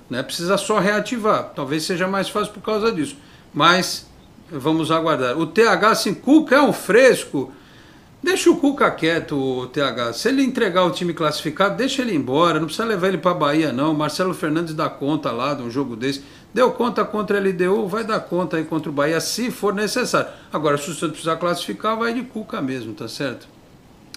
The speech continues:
O Fabiano Ionta, "Alex, alguma informação sobre a negociação do Soteldo?" Tá tudo muito quieto, né? Tá esquisito isso. Eu só acho que o Santos não tem que devolver de graça o Soteldo pro, pro Huachipato, não. Porque se devolver de graça, um dia depois ele tá no Flamengo.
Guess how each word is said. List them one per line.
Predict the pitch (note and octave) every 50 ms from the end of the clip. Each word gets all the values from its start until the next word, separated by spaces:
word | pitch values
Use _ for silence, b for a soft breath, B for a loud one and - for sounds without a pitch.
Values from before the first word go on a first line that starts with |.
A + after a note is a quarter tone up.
| B B B B B B B B
O | - E3
Fabiano | D3+ - G3+ G3+ F3+ F3+ G#3+ A#3 A#3
Ionta, | G#3+ G3 F3+ E3 D#3 F#3 F#3
"Alex, | G#3+ A3 G3 - -
alguma | G3 F#3+ A3 A#3
informação | G3 - - G#3 G3 F3+ E3 E3+ - F#3 F3
sobre | - F#3+ E3+ E3 E3
a | E3
negociação | E3 D#3+ C#3+ D3+ D3+ C#3+ - D#3 C#3+ C#3 - D#3+ D3+
do | C#3 D3
Soteldo?" | C#3+ - - C#3+ C3+ - - F#3 G3 E3 C3+ A#2+ A2 A2 G#2 G2+ - - - B B B B B B B B B B B B B B B B B B - -
Tá | C4+ C4
tudo | C4+ C#4 C#4 C#4+
muito | C4+ C#4 D4+ C#4+ - - -
quieto, | - F3+ G3+ A3 - - E3 D#3+
né? | D#3+ E3+ F3 D#3 - - - - -
Tá | - G3+
esquisito | G3+ G3+ - - A3+ F#3+ C#3+ C#3+ A3+ C4 - A3 F3+
isso. | D3+ C3+ - - - - - - - - - -
Eu | E3 F3
só | E3+ - G#3+
acho | A3+ A3 -
que | C4+
o | G#3+
Santos | - - A#3+ A#3+ -
não | C#4 C#4+ C4
tem | F#3 C4 C4+
que | C4+ B3
devolver | G#3+ B3 B3+ A3 A#3+ A#3+ G3 F3 A3 A3+
de | A3 G#3+
graça | D#3+ E3 E3+ F#3+ F#3+ F#3+ - G3+
o |
Soteldo | F#3 - G#3 F#3+ - - F3+ F#3 F#3+ F#3+ G3 F#3
pro, | F#3+ G3 G3 F#3+ F#3 F3+ F3 E3
pro | E3+ F3+ E3+
Huachipato, | F3+ F3+ F3 - G3 D#3 - F3+ F3 F3+ - G#3
não. | G3 E3 C#3 C3+ C3 B B B B B B B
Porque | - - F#3+
se | - -
devolver | F#3 G#3+ G3 G3 G#3+ F#3 F#3+ A3 A3+
de | G#3
graça, | G#3 E3 F3 F#3 G#3+ G#3 - -
um | A3 G#3
dia | F#3+ E3 G3 A3
depois | G3+ G3+ F3+ - F#3+ G3 F#3+
ele | G#3 G#3 F#3
tá | G#3+ G#3
no | G#3 F#3+
Flamengo. | - - A3+ G3+ E3+ D3+ C3+ B2 A#2 A#2